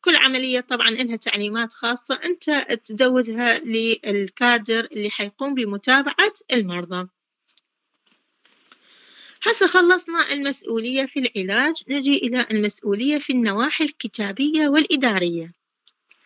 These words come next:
يجب أن تتذكرون كأطباء أن الوصفة الطبية اللي نسميها راتشيتا هي وثيقة رسمية، مو مجرد ورقة يكتب علي-، عليها العلاج ويصرف، لا، هي وثيقة رسمية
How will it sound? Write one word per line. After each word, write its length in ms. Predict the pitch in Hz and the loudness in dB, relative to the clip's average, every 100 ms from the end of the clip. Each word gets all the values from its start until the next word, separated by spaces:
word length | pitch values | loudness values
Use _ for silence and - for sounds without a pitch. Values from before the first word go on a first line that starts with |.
| _ - - _ _ _ _ _ | _ -20 -20 _ _ _ _ _
يجب 400 | 302 427 339 330 | 6 6 6 0
أن 280 | - 294 277 | 0 -2 -2
تتذكرون 720 | 269 233 247 247 247 208 208 | -8 -4 -4 -4 -4 -4 -4
كأطباء 880 | 247 285 277 277 262 185 202 220 - | -2 0 0 0 -4 -2 0 0 0
أن 180 | 240 233 | 0 4
الوصفة 480 | 226 226 339 - 330 | 4 4 4 2 -2
الطبية 580 | 320 277 226 226 196 226 | -2 -4 -6 -2 -2 -2
اللي 120 | 208 | -2
نسميها 480 | 214 220 226 277 277 | -2 -2 -2 0 2
راتشيتا 760 | 254 254 254 220 - 196 190 - _ _ _ - | 2 2 0 -2 -4 -4 -4 -4 _ _ _ 2
هي 200 | 277 277 | 4 6
وثيقة 500 | 262 330 370 370 339 | 4 4 2 4 0
رسمية، 640 | 285 - 226 202 170 160 _ _ _ _ _ _ _ _ _ _ _ _ - | 0 -2 -2 -2 -4 -10 _ _ _ _ _ _ _ _ _ _ _ _ -2
مو 120 | 294 | 2
مجرد 460 | 311 277 277 269 262 | 4 4 6 6 4
ورقة 340 | 277 294 302 | 4 4 4
يكتب 440 | 269 254 - 214 | 2 0 0 -2
علي-، 280 | - 214 226 | 0 2 2
عليها 400 | - 233 262 233 | 4 4 4 2
العلاج 640 | 240 - 214 247 294 269 | -2 0 2 2 0 0
ويصرف، 640 | 233 214 233 - 190 180 247 | 0 0 -2 -4 -6 -6 -4
لا، 200 | 254 - | -2 0
هي 220 | 240 254 | 2 4
وثيقة 560 | 226 220 - 302 302 247 | 4 2 2 0 4 4
رسمية 680 | 226 - 208 208 240 370 | 2 -2 -2 2 2 2